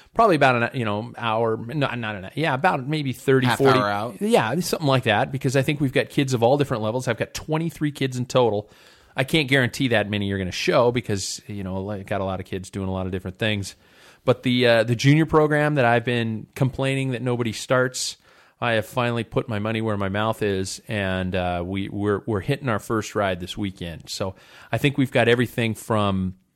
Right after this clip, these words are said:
Speaker 1: mountain bike to tourists to fixies. Uh, I think it's gonna be a little of everything, and that's what I'm really excited about. There is very little to no racing background. I asked the kids,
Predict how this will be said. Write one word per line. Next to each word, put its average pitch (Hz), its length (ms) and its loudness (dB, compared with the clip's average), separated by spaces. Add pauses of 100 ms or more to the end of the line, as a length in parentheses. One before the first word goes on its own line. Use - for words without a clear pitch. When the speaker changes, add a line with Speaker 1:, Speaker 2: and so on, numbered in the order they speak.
(560)
Speaker 1:
mountain 113 360 -2
bike 104 460 -4
to 85 320 -8 (100)
tourists - 840 0
to 92 540 -4 (880)
fixies. - 520 -8 (180)
Uh, - 200 -12 (240)
I 113 80 -6
think 104 180 -8
it's 104 120 -10
gonna 101 160 -4
be 101 80 -4
a 98 60 -2
little 104 180 0
of 92 80 -2
everything, 92 560 -4 (100)
and 92 480 -6 (480)
that's 120 320 2
what 107 100 -2
I'm 87 360 -8
really 113 320 2
excited 90 400 -6
about. 76 280 -14
There 104 220 2
is 95 260 -4
very 120 460 2
little 110 380 -2
to - 160 -10
no 101 180 -2
racing 92 440 -6
background. 87 500 -10 (500)
I 117 60 6
asked 120 200 2
the 113 80 -6
kids, 101 400 -6